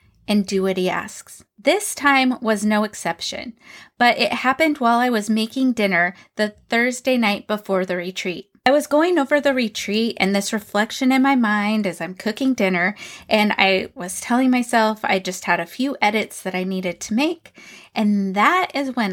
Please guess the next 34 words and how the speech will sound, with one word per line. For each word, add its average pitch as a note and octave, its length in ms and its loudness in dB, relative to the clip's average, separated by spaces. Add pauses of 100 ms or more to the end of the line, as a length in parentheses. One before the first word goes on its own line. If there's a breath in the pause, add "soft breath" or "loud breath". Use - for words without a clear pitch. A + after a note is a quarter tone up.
I C4 220 4
heard A#3+ 340 -6
God F#3 320 -2
say, G3 480 -6 (500)
"Yeah, G#3+ 440 2
we're A3+ 320 0
not D#4 280 -2
going A3+ 200 -2
to G3+ 100 -6
do F3+ 140 -10
that - 240 -10
one. - 240 -12 (200)
I've A3+ 200 0
got A3+ 200 2
something F#3 360 -4
else E3 240 -8
for - 100 -14
you." - 200 -8 (240)
And B3 120 4
I B3 100 4
was B3 300 -2
like, - 300 -8 (280 soft breath)
"Wait, E4 340 -2
Lord, A3+ 440 2
I'm C#4+ 140 2
almost - 540 0
done. D4+ 420 2
Can't B3+ 320 -2
I D4 100 2
just C4 280 -2
make C#4 160 0
a B3 80 0
few A#3+ 240 0
changes?" B3+ 760 -2